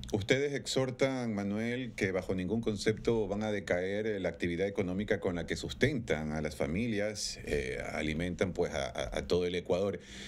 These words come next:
Ahora, pero insistiendo un poco en el tema del precio, ¿no? El precio del quintal del arroz se ha duplicado entre enero y junio, Manuel. Eh,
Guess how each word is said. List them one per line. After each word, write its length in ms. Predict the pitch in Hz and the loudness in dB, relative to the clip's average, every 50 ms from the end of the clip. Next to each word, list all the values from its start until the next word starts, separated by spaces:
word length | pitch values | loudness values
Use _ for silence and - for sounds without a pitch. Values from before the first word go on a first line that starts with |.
| - - - | -12 0 4
Ahora, 180 | - 117 107 98 | 4 6 6 6
pero 240 | - 110 104 101 - 113 | 4 4 2 2 0 0
insistiendo 420 | 110 107 - 107 - 135 143 147 | -2 -2 -2 0 2 2 2 2
un 80 | 139 120 | 0 0
poco 180 | 143 139 - | 0 0 2
en 80 | 143 123 | 0 0
el 80 | 101 | 2
tema 180 | - 127 131 135 | 2 2 2 2
del 160 | 120 90 80 | 0 -2 0
precio, 460 | 80 113 123 113 90 - - 80 80 | 0 2 2 2 0 -2 -2 -2 -2
¿no? 80 | 85 104 | -2 -2
El 60 | 104 | 0
precio 240 | 85 107 117 117 139 | 0 0 0 2 0
del 100 | 131 120 | 0 0
quintal 300 | 120 104 92 - 113 120 | 0 0 0 2 0 0
del 160 | 117 120 110 | 0 0 0
arroz 300 | 95 90 - 117 120 - | 0 0 0 0 0 0
se 40 | 127 | 0
ha 60 | 113 | 0
duplicado 520 | 107 98 82 - 85 82 - - 120 131 139 | 0 -2 -2 -2 -4 0 2 2 4 4 2
entre 220 | 123 110 - 90 | 0 0 0 0
enero 240 | 90 95 107 113 113 | 0 0 0 -2 -2
y 60 | 92 | -4
junio, 440 | - - 143 147 127 101 85 85 85 | 0 0 2 2 2 2 0 0 0
Manuel. 400 | 85 85 90 110 131 120 110 107 - - - - - - - - - - - - | 0 0 0 0 0 0 -2 -4 -8 -12 -14 -12 -12 -12 -12 -12 -12 -12 -10 0
Eh, 220 | - 95 98 92 | 2 2 2 2